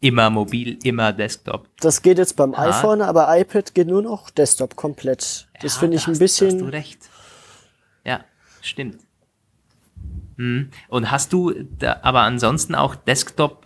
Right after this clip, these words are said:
Speaker 1: ähm, äh, Webseiten speziell schon ausprobiert, irgendwie WordPress oder sonstige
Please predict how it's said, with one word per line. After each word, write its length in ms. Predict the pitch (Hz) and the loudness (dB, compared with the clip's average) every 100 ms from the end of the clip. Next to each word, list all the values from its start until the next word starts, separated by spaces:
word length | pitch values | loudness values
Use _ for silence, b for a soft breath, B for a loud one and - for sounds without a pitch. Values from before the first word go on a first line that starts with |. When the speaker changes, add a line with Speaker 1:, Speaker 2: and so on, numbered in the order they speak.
| _ _ _ | _ _ _
Speaker 1:
ähm, 500 | 120 120 123 123 - - _ _ _ _ _ - | 0 0 0 -4 -8 -16 _ _ _ _ _ -12
äh, 320 | 113 117 113 | -10 -8 -4
Webseiten 680 | 107 113 - - 127 135 135 | -4 -2 -2 2 2 2 -2
speziell 600 | - 123 - 113 110 135 | -4 -6 -2 0 2 0
schon 320 | 131 120 113 | -2 -4 -6
ausprobiert, 600 | - 120 - 143 139 147 | -6 -6 -4 -4 -2 -2
irgendwie 340 | 135 131 120 110 | -2 -4 -4 -2
WordPress 800 | 104 - - - 110 110 - - | -4 -4 -10 0 2 2 -2 -6
oder 320 | 107 104 104 | -4 0 0
sonstige 880 | 101 104 110 117 107 107 104 101 | 0 -2 -4 -2 2 2 2 -2